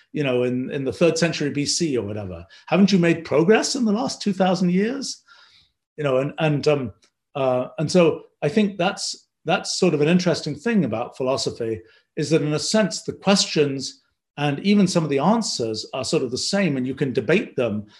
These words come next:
And it's partly a feature of sort of the human condition, the structure of thinking, it hasn't really changed.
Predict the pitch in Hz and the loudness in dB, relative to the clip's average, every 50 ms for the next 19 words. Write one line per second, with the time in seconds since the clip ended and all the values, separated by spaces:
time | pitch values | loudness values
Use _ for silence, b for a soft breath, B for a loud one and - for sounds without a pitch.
0 | b b 220 247 185 - - - 190 202 233 208 170 156 143 147 - 180 185 175 | b b -4 -4 -4 -4 0 2 2 2 4 4 4 4 2 2 0 -4 -4 -2
1 | - 160 147 131 113 - 147 131 127 120 110 - b b b b b b _ _ | 0 0 0 0 0 -2 -4 -2 -2 -4 -6 -8 b b b b b b _ _
2 | _ - 139 - - 175 160 151 139 - 147 131 127 175 180 180 - 170 156 143 | _ -8 -6 -2 0 2 2 2 0 -2 -2 0 2 2 2 2 2 0 0 -2
3 | 131 - - - 165 - - - 147 135 117 - - 190 185 180 - 170 151 127 | -4 -6 -4 -4 -4 -4 -4 -4 -4 -4 -4 -2 -2 -4 -2 -2 -4 -4 -4 -4
4 | 117 139 139 160 143 127 131 131 127 120 120 - - 180 175 170 165 165 160 147 | -4 -4 -6 -6 -8 -6 -4 -4 -4 -4 -4 -4 -2 -2 0 0 -2 -2 -4 -4
5 | - - - | -6 -10 -14